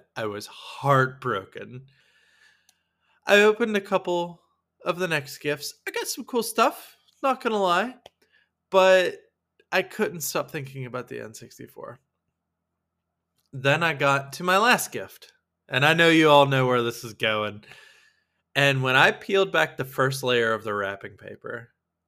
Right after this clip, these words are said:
and I saw the N sixty-four logo, oh my God, I'm, I may have freaked out just a little bit,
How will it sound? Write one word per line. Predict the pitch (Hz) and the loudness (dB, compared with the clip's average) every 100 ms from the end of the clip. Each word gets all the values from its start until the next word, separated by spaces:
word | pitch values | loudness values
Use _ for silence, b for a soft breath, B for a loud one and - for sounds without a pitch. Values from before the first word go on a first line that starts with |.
| _ 143 | _ -8
and | 131 | -8
I | 131 120 120 | -6 -4 -4
saw | - 127 120 | -4 -4 -2
the | 113 | -4
N | 110 110 | -6 -8
sixty-four | - 117 - 117 - 120 107 | -12 -14 -14 -16 -10 -8 -8
logo, | 101 98 - 95 101 - _ _ _ _ _ _ _ _ _ - | -10 -12 -12 -14 -14 -16 _ _ _ _ _ _ _ _ _ 0
oh | 175 160 156 | 4 6 6
my | 143 135 127 | 6 4 4
God, | 110 120 117 117 | 2 0 2 2
I'm, | 113 113 95 _ _ _ _ _ _ _ _ - | -2 -6 -16 _ _ _ _ _ _ _ _ 0
I | 185 | 2
may | 175 175 175 165 | 2 6 8 10
have | 156 139 | 8 4
freaked | - 160 135 135 | 0 0 0 0
out | 131 113 | -2 -2
just | 113 139 165 | -4 -6 -4
a | |
little | 175 240 349 415 427 392 - | -2 4 8 10 10 6 4
bit, | 170 117 - | 2 2 -2